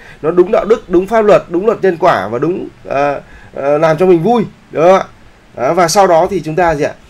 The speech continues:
Hành động bất chấp nỗi sợ hãi. Đấy. Ok nhá. Thì đấy là cái mà Huy chia sẻ và giúp cho anh chị em chúng ta có thể có những cái hành động mạnh mẽ hơn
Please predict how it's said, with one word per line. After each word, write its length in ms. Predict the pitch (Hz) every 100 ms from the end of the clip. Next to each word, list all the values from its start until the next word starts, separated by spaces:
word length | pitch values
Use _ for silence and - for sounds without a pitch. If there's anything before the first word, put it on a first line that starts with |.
| _
Hành 220 | 143 165
động 140 | 156 175
bất 140 | 220
chấp 200 | 226 220
nỗi 100 | 339
sợ 160 | - -
hãi. 120 | 80 - - - - - - - -
Đấy. 280 | 95 117 131 - _ _ _ _ _ _ _ _ _ _ _ _ _
Ok 140 | - 175 214 220
nhá. 260 | 226 170 - _
Thì 160 | - 143
đấy 160 | 143 156
là 140 | 196
cái 340 | 156 131 123
mà 120 | 160 156
Huy 160 | 160
chia 160 | 156 165
sẻ 300 | 151 117 87
và 80 | 92
giúp 180 | 120 202
cho 80 | 196
anh 100 | 151
chị 100 | 131
em 260 | 123 131 123
chúng 160 | 123
ta 240 | 123 131 123
có 120 | 131
thể 260 | 143 98 80 - _
có 220 | 113 110
những 80 | 165
cái 120 | 180
hành 200 | 170 143
động 200 | 113 -
mạnh 160 | 104 107
mẽ 120 | 107
hơn 320 | 147 170 160